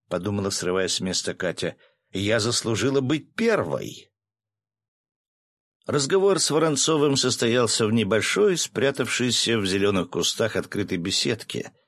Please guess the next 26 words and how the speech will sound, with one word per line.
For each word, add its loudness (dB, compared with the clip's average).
недалеко 0
от -4
его 0
усадьбы. -4
От -2
дорожки, 0
по -10
которой 0
туда-сюда -2
бегали -2
полицейские, -2
было 0
достаточно -2
далеко, -4
но -2
мы 2
всё 0
равно 0
установили -2
изолирующее 0
звуковое -2
поле. -8
Причём 0
оба. -2
«Ну, 0
здорово», 0